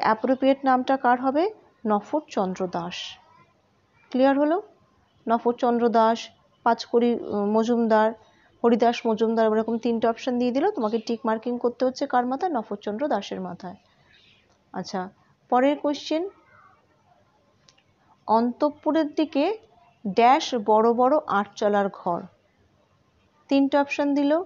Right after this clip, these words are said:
পাঁচখানা, তিনখানা, চারখানা।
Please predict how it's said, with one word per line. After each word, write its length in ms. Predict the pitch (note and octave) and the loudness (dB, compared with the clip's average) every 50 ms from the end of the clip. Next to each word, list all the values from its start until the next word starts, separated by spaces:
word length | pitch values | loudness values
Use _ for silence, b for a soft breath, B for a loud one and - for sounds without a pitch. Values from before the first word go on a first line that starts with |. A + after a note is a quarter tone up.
| - _ _ _ _ _ _ _ _ - | -6 _ _ _ _ _ _ _ _ -2
পাঁচখানা, 600 | A3+ A3 A3 A3 - - - C4+ A#3+ B3 C4 D4 F4+ - _ _ _ _ _ _ _ _ _ _ _ _ | 0 0 0 -2 -8 -8 -4 -2 0 0 0 -2 -4 -6 _ _ _ _ _ _ _ _ _ _ _ _
তিনখানা, 600 | - B3+ B3+ B3 B3 B3 B3 - C#4+ C4+ C4+ D4 E4+ G#4+ G#4 - _ _ _ _ _ _ _ - | 0 2 2 2 2 0 -2 -2 -2 0 0 0 -2 -4 -8 -12 _ _ _ _ _ _ _ -6
চারখানা। 680 | - - B3 A#3 A3 G#3+ A3 - - F#3+ F3+ F3 F3 | -2 2 2 4 2 2 -2 -6 -8 -8 -8 -8 -8